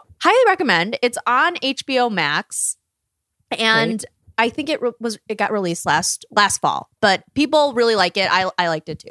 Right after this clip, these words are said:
Speaker 1: So
Speaker 2: Nice,
Speaker 1: that's my
Speaker 2: nice.
Speaker 1: first, um, suggestion. Also, I wanna throw out Thriller. I rewatched, um,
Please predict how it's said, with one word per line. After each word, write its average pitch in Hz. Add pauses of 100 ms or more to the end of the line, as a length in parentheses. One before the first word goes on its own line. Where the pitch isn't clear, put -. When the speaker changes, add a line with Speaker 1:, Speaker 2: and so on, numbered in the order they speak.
(120)
Speaker 1:
So - (360)
Speaker 2:
Nice, 139
Speaker 1:
that's 240
my 285
Speaker 2:
nice. -
Speaker 1:
first, - (840)
um, 233
suggestion. 220
Also, 339
I 269
wanna 277
throw 254
out 214 (220)
Thriller. 240 (200)
I 214
rewatched, 226 (140)
um, 170